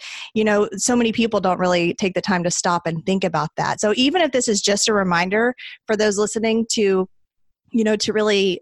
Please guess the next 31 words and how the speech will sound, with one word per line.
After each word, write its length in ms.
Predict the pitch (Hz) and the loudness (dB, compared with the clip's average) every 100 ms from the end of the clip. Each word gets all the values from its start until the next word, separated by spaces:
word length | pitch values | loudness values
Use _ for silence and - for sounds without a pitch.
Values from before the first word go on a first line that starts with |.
| - | -8
stop 440 | - - 190 226 | -6 -2 0 0
and 100 | 214 | -2
take 160 | 208 - | -2 -2
an 100 | 208 | -2
inventory 800 | 180 180 208 208 214 214 247 - | 0 0 0 0 0 2 0 0
of 200 | 180 180 | -2 0
your 120 | 196 | -2
thoughts 420 | 202 202 254 - | 0 0 -2 -4
and 160 | 185 175 | -4 -4
how 240 | - 180 | 0 0
you're 240 | 196 190 185 | 0 0 -2
thinking, 580 | 185 175 180 214 285 285 - - - - | -2 -2 0 -2 -2 -4 -12 -18 -16 -6
how 200 | 180 208 | 0 0
you're 480 | 208 202 190 180 - | 2 2 2 0 -2
re-, 140 | 196 190 - | -2 -4 0
you 160 | 214 | 0
know, 100 | 190 | 0
what 180 | 175 185 | 0 -2
kind 200 | - 247 | -2 -2
of 100 | 247 | 0
thoughts 280 | - 175 - | -2 -4 -2
are 40 | |
you 160 | 175 170 | -2 0
repeating? 420 | 156 - 160 - - | -2 -4 -8 -8 -6
What 140 | 190 - | -6 -2
kind 140 | 214 | -2
of 80 | 196 | 0
stories 600 | - - 208 208 202 202 | -2 0 0 2 2 0
are 80 | 180 | 0
you 120 | 175 | 0
repeating? 540 | 175 - 170 151 165 | -2 -2 -4 -2 -4